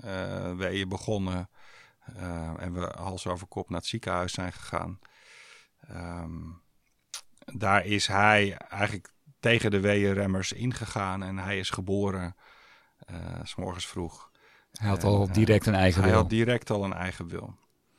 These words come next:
Speaker 1: En, ehm, ja, kijk, eh, toen was hij geboren en hij was eruit. En ja, hoe ziet een pasgeboren kind eruit, hè? Hij was voor mij de eerste, dus ik had ook geen idee. Eh,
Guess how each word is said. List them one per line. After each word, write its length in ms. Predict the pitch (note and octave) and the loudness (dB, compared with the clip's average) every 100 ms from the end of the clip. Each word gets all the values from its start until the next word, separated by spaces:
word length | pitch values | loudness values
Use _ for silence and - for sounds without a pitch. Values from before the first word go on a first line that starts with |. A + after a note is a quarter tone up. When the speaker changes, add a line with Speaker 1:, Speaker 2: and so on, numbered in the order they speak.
| _ _ _ _ _ - | _ _ _ _ _ -12
Speaker 1:
En, 500 | A2+ A2 G#2 G#2 G2+ | -4 0 2 2 0
ehm, 680 | G2 G#2 G2 G2 G2 F#2+ F#2+ - _ - - - - _ _ | -2 0 0 2 2 0 -2 -8 _ -20 -20 -20 -20 _ _
ja, 240 | - A2+ C3 | 2 6 8
kijk, 200 | D#3 - | 6 2
eh, 100 | - A2 C3 - | -4 -8 -10 4
toen 160 | C#3+ | 8
was 160 | C#3+ - | 8 8
hij 100 | B2+ | 2
geboren 520 | A#2 B2 D3+ D#3 D3+ | 2 6 8 8 8
en 160 | B2+ B2+ | 6 8
hij 140 | B2 | 8
was 160 | A#2 B2+ | 6 4
eruit. 420 | G2+ B2+ D3 C#3+ | 2 6 6 8
En 80 | A#2 | 8
ja, 180 | A#2 A2 - | 8 6 -2
hoe 180 | A2 B2 | -4 0
ziet 180 | C#3 B2 | 2 4
een 200 | A#2+ A2 | 4 2
pasgeboren 600 | - B2+ - A2+ A2+ G#2+ - | 0 2 2 0 0 0 0
kind 320 | A#2 G#2+ - - - | 0 0 -2 -12 -14
eruit, 500 | - G#2 A2 G#2+ F#2+ | -4 0 6 6 6
hè? 100 | G#2 | 2
Hij 260 | A2 G2+ G2+ | 2 2 2
was 140 | G2 | 0
voor 120 | A2 | 0
mij 180 | G#2 G#2 | 2 2
de 100 | G2+ | 2
eerste, 520 | A2+ B2 B2+ C3+ C3+ - - - _ | 0 0 0 -2 -4 -6 -18 -20 _
dus 160 | G2 | -8
ik 80 | G#2 | -4
had 120 | A2+ | -2
ook 120 | G#2 - | -2 0
geen 280 | A#2 A2 | 2 4
idee. 500 | A2 A2 B2+ C3+ C#3 - - - _ | 2 4 4 4 2 -2 -16 -20 _
Eh, 200 | - | -10